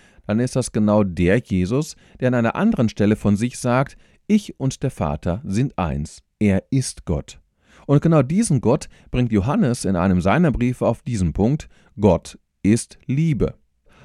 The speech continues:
Und dieser Jesus ist gekommen, damit wir leben. Er ist gekommen, um uns zu erretten und unser Schuldproblem zu lösen,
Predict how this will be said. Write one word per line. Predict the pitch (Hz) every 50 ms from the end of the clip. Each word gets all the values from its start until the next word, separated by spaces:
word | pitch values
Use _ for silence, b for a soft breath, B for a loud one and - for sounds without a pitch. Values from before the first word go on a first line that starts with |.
| b b
Und | 123 117 104 131
dieser | 170 208 214 190 180 156
Jesus | 135 107 120 147 170 175 139 113 98 - -
ist | - 110 - - -
gekommen, | 98 - - 131 135 139 143 135 B B B B
damit | - 104 107 113 110 - -
wir | 113 113
leben. | 110 117 123 123 117 98 82 76 73 71 b b b b
Er | b 101 110
ist | 117 120 -
gekommen, | - 101 - - 139 147 160 165 156 139
um | 120 113 117
uns | 113 107 - -
zu | - 110
erretten | 95 92 85 95 127 143 - 165 156 135
und | 110 101
unser | 110 101 98 92
Schuldproblem | - - 139 143 147 - - - 95 101 107 107
zu | - - 95
lösen, | 90 90 98 110 113 120 120 123